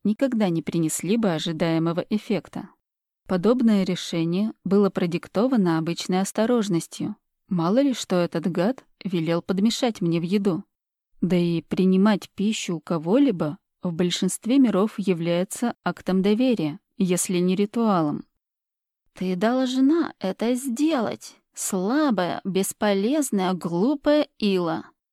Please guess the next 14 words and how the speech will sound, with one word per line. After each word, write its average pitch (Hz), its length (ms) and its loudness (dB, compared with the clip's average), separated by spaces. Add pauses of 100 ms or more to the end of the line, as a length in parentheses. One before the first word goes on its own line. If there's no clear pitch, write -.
(300)
И 180 260 0
зачем 175 760 -2
ты 262 180 0
нужна 214 600 4
такая 175 500 -2
хозяину? 202 1040 0 (240)
Он 180 460 2
мог 190 380 0
привести 196 960 -2
в 220 60 -8
свою 190 400 -2
постель 190 760 -6
кого-то 180 500 -2
достойного, 190 1160 0